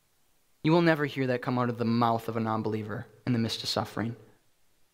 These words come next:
You never will.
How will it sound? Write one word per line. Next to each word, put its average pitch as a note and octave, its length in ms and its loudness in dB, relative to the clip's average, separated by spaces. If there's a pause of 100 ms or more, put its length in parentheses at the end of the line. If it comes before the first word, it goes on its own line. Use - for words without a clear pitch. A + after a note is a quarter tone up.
(2000)
You C3+ 80 6
never B2+ 200 4
will. A2 280 -2